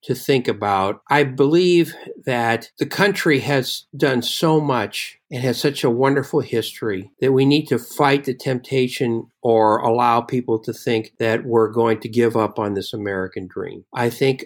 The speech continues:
earlier generations have been challenged. Certainly, our grandparents were challenged by World War Two, and look how they responded.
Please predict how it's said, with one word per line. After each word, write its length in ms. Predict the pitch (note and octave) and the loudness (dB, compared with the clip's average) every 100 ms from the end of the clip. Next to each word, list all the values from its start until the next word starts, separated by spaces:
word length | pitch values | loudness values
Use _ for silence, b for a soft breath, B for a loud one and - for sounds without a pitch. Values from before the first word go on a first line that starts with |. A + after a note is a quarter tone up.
| _ | _
earlier 420 | B2+ C#3 D3 C#3+ B2+ | 2 4 4 2 2
generations 720 | C3 B2 A2+ A#2 A#2 C#3+ A#2 | 0 2 2 2 0 -4 -6
have 160 | A2 G#2 | -6 -4
been 160 | G2+ | -6
challenged. 760 | - C3 C3 C#3 D#3+ E3+ - - | -4 -2 0 2 0 -2 -10 -18
Certainly, 540 | - B2+ C3+ B2+ A#2 A2+ | -2 0 2 2 0 0
our 180 | G#2+ | -2
grandparents 760 | G#2 A#2 B2 A#2+ B2+ A2+ A2 - | 0 2 2 0 0 0 0 -4
were 100 | G#2+ | -6
challenged 600 | - A#2+ A#2 A2+ - - | -2 -2 0 -2 -4 -2
by 100 | G#2 | 0
World 380 | G#2 A2 G#2+ A2 | 2 4 4 2
War 200 | G#2+ G#2 | 0 0
Two, 440 | - B2 A#2+ C3+ | -2 0 0 -2
and 140 | A#2+ B2 | -2 -2
look 160 | F3+ | -2
how 160 | D#3+ C#3+ | -2 0
they 240 | A#2+ A2 | 0 0
responded. 640 | G#2+ G2+ - G#2+ G#2 F2+ | -2 -8 -8 -8 -8 -10